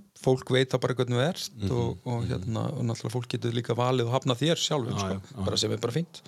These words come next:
Speaker 2: Og þú talar um það áðan að þú t-, talar ekki, hérna, illa bak við fólk og, og þú segir frekar bara við þá,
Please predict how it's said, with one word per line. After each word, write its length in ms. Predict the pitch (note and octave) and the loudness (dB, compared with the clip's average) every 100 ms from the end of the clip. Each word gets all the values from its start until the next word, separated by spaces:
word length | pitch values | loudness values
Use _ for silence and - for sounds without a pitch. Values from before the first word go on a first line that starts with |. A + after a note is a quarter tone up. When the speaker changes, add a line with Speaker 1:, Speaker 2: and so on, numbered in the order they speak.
| - - - - - - - | -14 -12 -12 -14 -16 -18 -6
Speaker 2:
Og 140 | G#2+ | -4
þú 40 | G#2+ | 4
talar 260 | B2 C3 B2+ | 8 8 8
um 80 | B2+ | 8
það 160 | A#2+ B2 | 8 8
áðan 240 | A#2+ A2 | 6 6
að 160 | G#2 G#2+ | 4 2
þú 80 | A2 | -2
t-, 160 | - - | -6 -2
talar 300 | A2+ A2 A2+ | 2 4 4
ekki, 420 | A2+ - A2 G#2+ - | 2 2 2 2 2
hérna, 540 | G2+ G2+ G2+ G2 G2 - | 2 2 2 2 2 0
illa 380 | A2 A2 G2+ - - | 0 0 0 -2 -2
bak 180 | G#2+ G2+ | -2 2
við 160 | A2 G2 - - | 0 0 -2 -12
fólk 440 | - A2 G2+ - A#2+ | -2 0 0 2 4
og, 200 | G#2 G2+ | 6 6
og 60 | F#2+ | 4
þú 100 | G2+ | 4
segir 320 | - G#2+ G#2+ | 6 6 6
frekar 360 | A2+ A2 G#2 - - _ _ _ - | 6 6 4 2 -10 _ _ _ 0
bara 360 | G2+ G2+ G2 - _ | 4 6 4 0 _
við 240 | G2+ A2 | 6 8
þá, 200 | B2+ C3 | 8 6